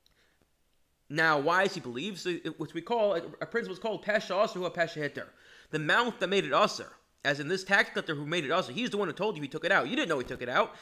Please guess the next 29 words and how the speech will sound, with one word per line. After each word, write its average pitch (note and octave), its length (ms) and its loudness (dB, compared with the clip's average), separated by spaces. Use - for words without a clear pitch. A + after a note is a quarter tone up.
He - 140 -2
told D4 260 6
you G3 60 -2
he D#3+ 80 -2
took D#3 160 -2
it G#3+ 80 0
out. G3+ 260 6
He's G3+ 140 2
also A#3 260 4
the G3+ 60 2
one, A3 180 2
if F#3+ 120 0
we G3+ 60 -4
believe A3 360 -2
him G#3+ 80 -6
to F#3 80 2
say A3+ 280 4
that D#3 100 2
he F#3 80 -4
took G#3 180 -2
it A#3+ 100 4
out, A3+ 220 8
we're F#3 80 2
gonna F#3 180 2
also G#3+ 280 4
believe A3 220 -4
him G3+ 60 -8
to F#3 60 -4
say G3+ 380 4